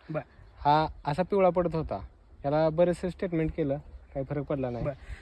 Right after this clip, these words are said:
Speaker 1: ज्यावेळेस तुमची माझी आता भेट झाली, तुम्ही अक्षरशः मला सांगितलं की मी ड्रिप आज काढून टाकली आणि उद्या बाग काढून टाकणार आहे.
Speaker 2: हो.
Speaker 1: बरोबर?
Speaker 2: बरोबर.
Speaker 1: मग तुम्हाला सांगा, आता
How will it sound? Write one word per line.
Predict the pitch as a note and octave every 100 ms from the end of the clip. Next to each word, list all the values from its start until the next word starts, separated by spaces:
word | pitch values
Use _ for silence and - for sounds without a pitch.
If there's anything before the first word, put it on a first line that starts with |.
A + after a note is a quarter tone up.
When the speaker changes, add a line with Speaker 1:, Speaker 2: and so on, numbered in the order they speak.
| -
Speaker 1:
ज्यावेळेस | F#3 G3+ A3 A3+
तुमची | A3 A3+
माझी | A3+ G#3+
आता | G#3+ G#3
भेट | G#3+ G#3
झाली, | G3+ F3+ F3+
तुम्ही | F3+ G3+ G3+
अक्षरशः | G3+ G#3 F#3+ G3+ G3+ G3+
मला | G3 F#3+
सांगितलं | G3+ F#3+ F3+
की | F#3
मी | F#3
ड्रिप | F3+ F#3+ F#3+
आज | F3+
काढून | F#3+ F3+ F3+
टाकली | F3+ F3 F3
आणि | F3
उद्या | F3+ F3
बाग | F3
काढून | F3 G#3+ F#3
टाकणार | D#3+ D3+ C#3+ B2+
आहे. | B2+
Speaker 2:
हो. | G#2+ - -
Speaker 1:
बरोबर? | F#3+ A3+ D3 - -
Speaker 2:
बरोबर. | G2 G2 - G3+
Speaker 1:
मग | F#3
तुम्हाला | G#3+ A#3 A3+
सांगा, | A3 G3
आता | F#3+ F#3+ G3+